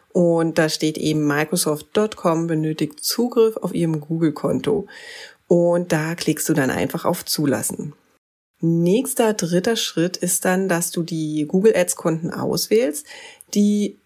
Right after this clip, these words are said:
zu importierenden Kampagnen und die Anzeigengruppen wählst und bestimmte Optionen des Imports festlegt. Solltest du mehrere Konten zur Auswahl haben, dann wähle einfach im nächsten Schritt das Google-Konto aus,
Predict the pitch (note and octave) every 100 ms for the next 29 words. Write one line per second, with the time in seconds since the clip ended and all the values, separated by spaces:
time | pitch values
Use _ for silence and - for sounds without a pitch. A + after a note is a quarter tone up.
0 | - - F#3+ F#3 - F#3 F#3 F3+ - A#3
1 | A3 A3 F3 - F#3 G#3 F#3 G#3 - -
2 | G3 A#3 - - D#3 E3+ F#3+ F3 E3+ E3
3 | F3 D#3 D#3 D#3 D#3 - D#3+ D3+ D3+ -
4 | D#3+ - D#3+ - D#3 - - - D3+ F#3
5 | F#3+ F#3+ G3 _ - E3+ - D#3+ E3+ C#3+
6 | C3+ - - - - - - - _ _
7 | _ _ _ _ - E3 D#3 E3 E3+ F3+
8 | - F#3 F3+ F3 F3 F#3 G#3 F3+ - F3+
9 | F3+ E3+ - - A3 F#3 F3 F3 E3 G3+
10 | A3 F3 G3 A3 G#3+ G#3+ G#3 G3 G#3 G3+
11 | F3+ E3 D#3+ G3 - A3 E3 E3 - F#3+
12 | G#3+ C4 B3+ C4 A#3 G#3+ A3 D#3+ E3+ F3